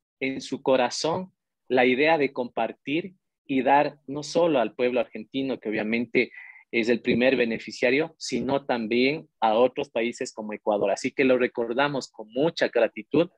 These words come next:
y que efectivamente Jorge dejó huellas acá en el Ecuador con normativa concreta sobre los temas que él trataba. Y les digo que vino en dos ocasiones, la primera en el dos mil quince y la segunda que le hizo una,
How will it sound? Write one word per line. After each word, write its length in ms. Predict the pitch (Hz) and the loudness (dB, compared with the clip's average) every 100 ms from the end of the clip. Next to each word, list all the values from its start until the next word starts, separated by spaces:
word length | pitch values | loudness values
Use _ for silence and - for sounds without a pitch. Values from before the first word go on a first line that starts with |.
| - - - - | -20 -20 -20 -2
y 160 | 131 - | -2 4
que 240 | 139 143 | 6 6
efectivamente 800 | 143 131 - 135 135 127 127 131 | 4 -2 -4 -2 0 -2 -4 -6
Jorge 420 | - 123 123 135 | -4 -6 -4 -4
dejó 360 | 117 110 - 123 | -2 -4 -4 -2
huellas 340 | 117 120 120 | 0 0 -2
acá 220 | 113 - 113 | -4 -6 -8
en 80 | |
el 80 | 117 | -6
Ecuador 400 | 113 113 113 120 | -4 -2 -2 -2
con 180 | 120 113 | -2 -4
normativa 720 | 110 104 104 - 120 135 151 _ _ | -4 -6 -8 -2 0 2 0 _ _
concreta 760 | 113 104 - 120 131 160 170 - - - _ | -2 0 2 4 4 2 -2 -6 -20 -20 _
sobre 300 | - - 117 | -2 2 2
los 160 | 117 | 0
temas 360 | - 117 117 113 | -2 -2 -2 -2
que 120 | 117 | -2
él 100 | 110 | -2
trataba. 460 | 117 110 107 98 85 | -2 -4 -2 -2 -4
Y 180 | 139 135 | -4 -2
les 220 | 131 127 | 2 2
digo 240 | 139 190 190 | 2 0 2
que 140 | 151 | 0
vino 260 | 127 160 185 | 0 -2 -4
en 140 | 131 | -4
dos 220 | 117 156 165 | 0 0 0
ocasiones, 680 | 160 - - 135 107 _ _ | -4 -6 -6 -12 -14 _ _
la 180 | 120 - | -6 -2
primera 340 | 120 139 165 | 0 2 2
en 100 | 131 | 0
el 60 | 113 | -2
dos 160 | 110 | -2
mil 160 | 127 139 | -4 -6
quince 480 | - 156 180 247 - _ _ - | -4 -4 -2 -4 -6 _ _ -8
y 100 | 127 | 0
la 140 | 135 139 | 2 2
segunda 500 | 147 139 180 175 147 | 0 -2 -2 -4 -4
que 80 | 127 | -4
le 80 | |
hizo 160 | 135 - | -6 -8
una, 240 | 139 117 | -6 -6